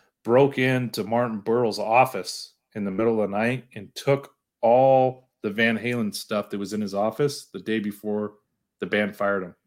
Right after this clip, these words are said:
Noel Monk was behind that. <laughs> He, he was crazy. I mean, he used to fight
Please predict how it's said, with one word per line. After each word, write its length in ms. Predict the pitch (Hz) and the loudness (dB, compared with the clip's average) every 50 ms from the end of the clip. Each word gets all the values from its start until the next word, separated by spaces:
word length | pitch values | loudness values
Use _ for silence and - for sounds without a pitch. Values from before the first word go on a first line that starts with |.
| _ _ _ _ _ _ _ _ _ _ _ _ _ _ _ _ _ _ _ - _ - | _ _ _ _ _ _ _ _ _ _ _ _ _ _ _ _ _ _ _ -20 _ -2
Noel 160 | 117 117 113 | 0 0 2
Monk 240 | 113 113 113 104 - | 2 0 0 -2 -4
was 120 | 110 95 - | -8 -8 -10
behind 380 | - 120 - 107 107 101 98 95 | -12 -12 -10 -8 -6 -6 -6 -8
that. 220 | 92 90 - _ _ _ _ - - - | -10 -14 -16 _ _ _ _ -20 -14 -6
<laughs> 160 | - 160 - - _ _ _ _ _ _ _ _ _ _ _ _ _ _ _ _ _ _ _ _ _ _ _ _ _ _ _ _ _ _ _ _ - - _ - | -6 -6 -6 -8 _ _ _ _ _ _ _ _ _ _ _ _ _ _ _ _ _ _ _ _ _ _ _ _ _ _ _ _ _ _ _ _ -20 -20 _ -6
He, 140 | - 123 127 | -4 -4 -2
he 160 | - 127 131 | 0 0 2
was 140 | 139 131 - | 2 2 0
crazy. 460 | - 120 117 123 123 101 90 85 - 95 | 2 2 4 4 4 2 -2 -10 -10 -6
I 40 | 101 | -4
mean, 160 | 104 101 95 | -4 -4 -2
he 100 | 117 127 | -2 -2
used 260 | 135 139 131 - - | -2 -2 -2 -4 -6
to 60 | 123 | -8
fight 420 | - - - 117 117 120 117 - | -6 0 2 2 2 2 0 -4